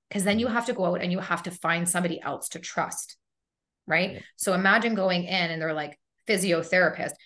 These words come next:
Speaker 1: You don't have to go anywhere. You just have to walk over there through that door and make an appointment with our physiotherapist. 'Cause if you can build trust with one person,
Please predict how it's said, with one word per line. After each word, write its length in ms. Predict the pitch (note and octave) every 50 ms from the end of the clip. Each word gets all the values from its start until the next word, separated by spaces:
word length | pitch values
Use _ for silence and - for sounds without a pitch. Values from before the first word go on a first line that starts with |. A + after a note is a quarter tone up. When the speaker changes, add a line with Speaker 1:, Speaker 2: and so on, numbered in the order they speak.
| _ _ _ -
Speaker 1:
You 100 | A3+ C4
don't 120 | - -
have 280 | - A3 B3+ C#4 C#4 -
to 60 | E3+
go 140 | E3+ D#3 D3+
anywhere. 260 | D3+ D3 D3 D3 D#3+
You 80 | E3
just 100 | E3+ E3+
have 100 | F#3 F3+
to 80 | F3 D#3+
walk 300 | D3+ D#3+ E3 E3 F3 F#3
over 160 | F3+ E3 E3+
there 180 | E3+ E3 D#3+ D#3
through 200 | - - E3 D#3
that 260 | D3+ C#3 B2+ E3+ E3+
door 500 | F#3 F3 E3 D3+ C3+ B2+ C#3+ E3+ - - _ _ _ _ _ _ _ _ _ -
and 440 | F3 F3 E3 D#3 D#3 D3+ D3+ D3+ D3 - - - _ _ -
make 220 | F3 E3+ D#3+ D#3+
an 60 | E3
appointment 460 | D#3 D3+ - - E3+ D#3+ E3 D#3+ D#3 D#3+
with 180 | D#3 C#3+ - -
our 180 | D#3+ D#3 D3+ D3+
physiotherapist. 760 | - D#3+ C#3+ C#3+ - - - - - - - D#3+ D#3 -
'Cause 140 | - F3+ E3+
if 120 | F3 F3 G3
you 60 | G3
can 200 | F#3+ F3+ F#3 F3+
build 320 | F3+ G3+ G#3+ G#3+ G#3 G#3
trust 420 | - - - G3+ F3 F3+ - - F3+
with 180 | E3+ D#3+ -
one 360 | F3 D#3 D#3+ D3+ D#3 F3+ F#3+
person, 600 | F#3+ F#3+ G#3 A3 A3+ - C4 C4 C#4+ E4 E4+ E4+